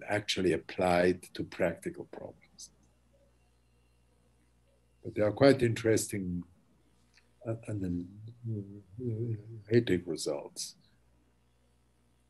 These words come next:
Among others, my friend Hinayak has published on that, maybe together with Louis Bennett. I'm not quite sure.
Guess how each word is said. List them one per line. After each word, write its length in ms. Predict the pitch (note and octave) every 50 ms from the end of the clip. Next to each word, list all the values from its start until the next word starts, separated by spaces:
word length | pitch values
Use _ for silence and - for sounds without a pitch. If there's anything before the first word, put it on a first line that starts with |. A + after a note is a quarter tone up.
| _ -
Among 280 | G2 G2 G#2+ A2+ G#2+ G#2
others, 360 | G2+ G2+ G2+ G#2 A2 G#2 G2
my 160 | - F#2+ F2
friend 400 | F2+ - - - G2 G2 G2 F#2+ F2+ - - - - - - _ - -
Hinayak 580 | A2 G2+ G2 G2+ G2 F#2+ G2 G2 F2 F2 - - - - _ _ _ _ -
has 100 | - - -
published 520 | - - F2+ E2 - F2+ E2+ - - -
on 160 | E2+ E2 D#2+ -
that, 240 | - F#2+ F#2+ G2 G#2+ _ -
maybe 460 | C#3 C#3+ D3 E3 F#3 F3 G3+ G3 F#3+
together 440 | - - D3+ D3 D#3 D3+ D3 D3+ D3+
with 240 | C3+ C3 C3+ B2 B2 C3
Louis 260 | C3+ C3 C3 C3 - _ _ _ _ _ _ _ _ _ _ _ _ -
Bennett. 440 | G2 G#2+ B2 B2+ D3+ D#3+ D#3+ D#3 -
I'm 160 | A2 G#2+ G#2+
not 180 | A2 A#2 A#2 A#2
quite 320 | - B2 A2 F#2+ E2+ -
sure. 440 | - - G#2+ A2 A2 C3 D3+ E3